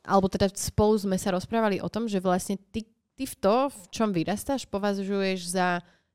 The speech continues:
ten normál a myslíš si, že tak je to všade. A v jeho prípade to bolo násilie a, a,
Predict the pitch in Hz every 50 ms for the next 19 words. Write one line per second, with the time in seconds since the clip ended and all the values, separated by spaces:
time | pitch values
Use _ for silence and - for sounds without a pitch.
0 | _ _ _ _ 180 175 175 180 185 196 214 214 208 185 165 139 127 131 - -
1 | - 175 185 196 190 - - 196 180 - - 196 185 190 185 - 180 175 180 180
2 | 175 - 180 175 - - - 190 185 180 196 - - - - - _ _ _ _
3 | _ _ _ _ 175 175 175 170 165 165 170 175 - _ _ _ _ _ _ _
4 | _ _ _ _ _ _ _ 196 196 214 214 220 220 214 - 226 214 - 208 196
5 | 196 196 190 - 185 180 190 190 190 190 185 185 185 180 - - - - _ -
6 | 190 180 165 160 165 - - - 196 190 208 226 254 285 285 - - _ - -
7 | 170 165 165 165 165 165 165 165 160 175 - - _ _ _ _ - -